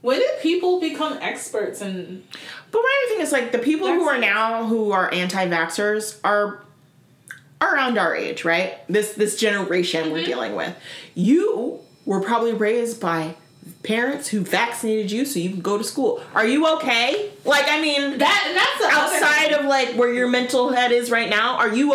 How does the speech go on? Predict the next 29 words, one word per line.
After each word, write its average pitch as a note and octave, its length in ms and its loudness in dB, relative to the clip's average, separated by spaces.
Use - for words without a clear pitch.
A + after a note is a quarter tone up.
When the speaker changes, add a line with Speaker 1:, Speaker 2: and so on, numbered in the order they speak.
Speaker 2:
okay? - 560 -2
Speaker 1:
You E4+ 240 2
have F#4 260 2
a A#3+ 200 0
whole A#3 320 2
vaccine G3 520 -2
passport D#3 720 -4
Speaker 2:
You, F4 260 4
Speaker 1:
on C4+ 80 2
Speaker 2:
you, D4+ 80 2
Speaker 1:
file D#4+ 160 0
Speaker 2:
you C#4+ 80 6
Speaker 1:
at D4 40 2
Speaker 2:
got E4 180 4
Speaker 1:
the D#4 40 0
Speaker 2:
one D4+ 100 2
on C#4 120 2
Speaker 1:
hospital. D4 200 2
Speaker 2:
file G3 220 0
'cause A#3 180 2
they C4+ 120 4
gotta C4+ 260 0
look C4+ 180 0
you C4+ 160 2
up F4+ 340 -2
to B3+ 80 0
go B3+ 140 4
to B3+ 60 0
school - 600 -2